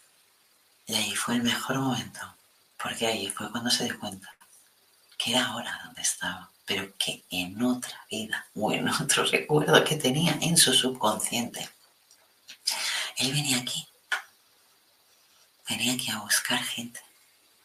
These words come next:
para poder estudiar el ser humano, el cuerpo humano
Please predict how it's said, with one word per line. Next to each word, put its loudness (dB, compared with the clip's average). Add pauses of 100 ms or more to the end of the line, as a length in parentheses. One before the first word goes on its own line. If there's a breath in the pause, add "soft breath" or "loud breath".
(880)
para -2
poder -4
estudiar 0 (920)
el -6
ser 2
humano, -4 (480)
el -6
cuerpo -10
humano -12